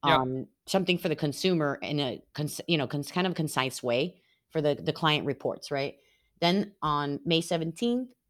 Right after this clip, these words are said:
Speaker 2: more studies have been done and published on the relationship between what's happening, N E C, and the item that's in the baby formula that's causing it. And then on top of that, May nineteenth, just yesterday,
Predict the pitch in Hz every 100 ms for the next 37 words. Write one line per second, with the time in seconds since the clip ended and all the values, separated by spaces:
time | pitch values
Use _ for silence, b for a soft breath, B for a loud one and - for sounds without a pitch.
0 | - 175 202 - 175 147 135 151 - _
1 | 147 151 151 147 127 127 131 139 - 294
2 | 254 160 - - - _ - 156 156 156
3 | 151 156 147 156 - 139 - 147 143 143
4 | - _ _ _ _ _ _ _ _ _
5 | 165 175 175 143 139 135 139 - _ 160
6 | 170 165 160 165 185 185 _ - 143 143
7 | 135 127 - 143 151 143 139 135 - 147
8 | 135 131 131 127 - 123 117 117 120 -
9 | 135 117 123 139 147 _ _ _ _ b
10 | b b b _ 170 170 175 175 185 202
11 | 269 339 - 196 196 196 202 247 226 233
12 | 226 254 262 208 147 -